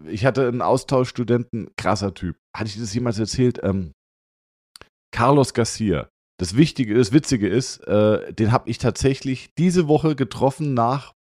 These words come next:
zehn Jahren wieder. Vielleicht ist er deswegen auch präsent. Und Carlos Garcia war Mexikaner, war Erasmus-Student in meiner W G und hat es für einen Mitbewohner ein halbes Jahr eingezogen.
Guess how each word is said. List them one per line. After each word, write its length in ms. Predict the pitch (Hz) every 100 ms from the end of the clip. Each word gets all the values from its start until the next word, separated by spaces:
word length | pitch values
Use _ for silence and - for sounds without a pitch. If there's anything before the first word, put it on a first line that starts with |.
| _ _ -
zehn 280 | 135 147 135
Jahren 440 | 120 127 131 120
wieder. 360 | 117 175 196 - _ _ _ _ _ _ _ _ -
Vielleicht 180 | 110 107
ist 120 | -
er 100 | 120
deswegen 400 | - 120 120 107
auch 140 | 107
präsent. 380 | - 90 101 -
Und 260 | 104 110 -
Carlos 300 | 120 127 -
Garcia 580 | 120 - 139 143 90
war 140 | 104 101
Mexikaner, 880 | 113 - 98 - 98 120 131 95 95
war 340 | 98 98 -
Erasmus-Student 720 | 85 107 - 123 - 110 113
in 80 | 101
meiner 240 | 98 95
W 100 | 85
G 220 | 85 113 95
und 200 | 90 101
hat 220 | 104 -
es 140 | -
für 160 | - -
einen 360 | 101 113 110
Mitbewohner 760 | 98 123 - 107 117 117 113 73
ein 160 | 101
halbes 320 | 101 101 104 104
Jahr 120 | 90
eingezogen. 640 | 87 92 - 76 65